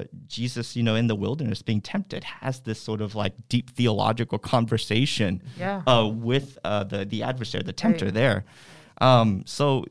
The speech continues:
Speaker 1: yeah, I mean, it, it just all comes from the fact that, you know, the, the biblical narrative, um,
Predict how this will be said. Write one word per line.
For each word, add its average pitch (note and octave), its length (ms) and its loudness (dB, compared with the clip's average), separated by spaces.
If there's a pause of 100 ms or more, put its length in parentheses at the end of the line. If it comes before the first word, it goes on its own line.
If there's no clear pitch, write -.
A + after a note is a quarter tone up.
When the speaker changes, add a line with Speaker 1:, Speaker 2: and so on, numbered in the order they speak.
(460)
Speaker 1:
yeah, G3 480 -2
I - 60 2
mean, A#2+ 280 4
it, - 180 -6
it B2+ 100 -6
just - 260 -4
all B2+ 180 4
comes A#2+ 360 2
from G#2 440 0 (460)
the A#2 100 -2
fact A#2 380 -2
that, - 240 -2
you G2 80 0
know, F#2+ 220 0
the, G2+ 300 0
the A2 120 4
biblical A#2 420 2
narrative, G2+ 800 2 (500)
um, G#2 300 6